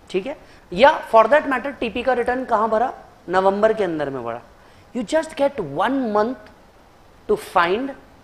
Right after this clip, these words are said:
rectify the defect, else you lost your right to rectify it। Even if you have genuine issue, कुछ deduction लेने बच गए, कुछ exemption लेने बच गए, कुछ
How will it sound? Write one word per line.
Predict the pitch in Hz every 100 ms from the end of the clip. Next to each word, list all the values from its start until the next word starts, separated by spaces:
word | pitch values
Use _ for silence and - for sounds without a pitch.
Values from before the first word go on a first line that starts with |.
| - -
rectify | 131 151 180 - - 220 - 208 214
the | 196
defect, | 170 - 233 - - - - - - -
else | 180 226 302 - - -
you | 180 196 175
lost | 233 277 -
your | 233 233
right | 147 156 269 -
to | 320
rectify | 254 196 - 214 202 170
it। | 131 - - - - - - - -
Even | 208 254 311 359
if |
you | 302
have | 294 277 202
genuine | 156 196 254 277 226
issue, | 208 135 - -
कुछ | 226 196
deduction | 165 202 208 254
लेने | 247 233 226
बच | 196
गए, | 147 139 - - -
कुछ | 214
exemption | 196 156 202 202 269
लेने | 262 233
बच | 202 175
गए, | 143 139 - - -
कुछ | - -